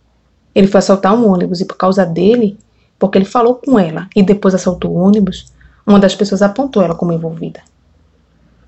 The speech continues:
Ela não foi presa. Ela foi linchada. Linchada e morta.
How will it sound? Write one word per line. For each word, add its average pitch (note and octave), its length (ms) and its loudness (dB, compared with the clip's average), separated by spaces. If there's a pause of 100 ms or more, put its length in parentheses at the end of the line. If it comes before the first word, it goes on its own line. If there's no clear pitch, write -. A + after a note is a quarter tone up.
(240)
Ela F3 140 -8
não E3+ 120 -8
foi A3+ 200 -6
presa. - 540 -12 (1200)
Ela E3+ 240 -8
foi - 280 -8
linchada. F3+ 1120 -6 (760)
Linchada G3+ 680 -2
e A3 40 0
morta. E3+ 600 -4